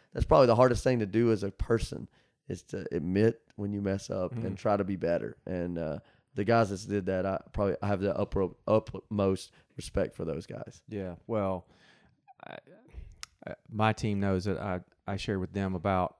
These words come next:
Speaker 2: uh, one of the best books I think anybody can read, especially a younger person, is, um, Dale Carnegie's How to Win Friends and Influence People.
Speaker 1: Mm-hmm.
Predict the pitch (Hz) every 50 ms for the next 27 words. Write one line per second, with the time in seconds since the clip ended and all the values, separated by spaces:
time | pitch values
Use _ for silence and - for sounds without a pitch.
0 | _ - 107 98 92 87 92 101 95 85 90 82 110 107 101 - - - 101 87
1 | - - 95 95 - 87 85 - 107 104 95 82 92 87 82 82 - - 87 85
2 | 87 85 85 - - - 107 - 95 87 87 85 90 90 87 85 - - 92 85
3 | 82 - - 90 87 - - 101 95 90 87 85 85 - 87 82 82 82 80 78
4 | 85 - _ _ _ _ _ _ - - _ _ _ _ _ _ _ _ - -
5 | 117 117 107 - - 117 107 104 104 90 98 98 98 95 95 90 87 - - -
6 | _ - - 110 107 110 107 104 107 104 98 - - 107 98 101 104 98 95 95
7 | 92 95 - 95 92 90 90 - - - 80 - - - - - _ - 104 92
8 | 92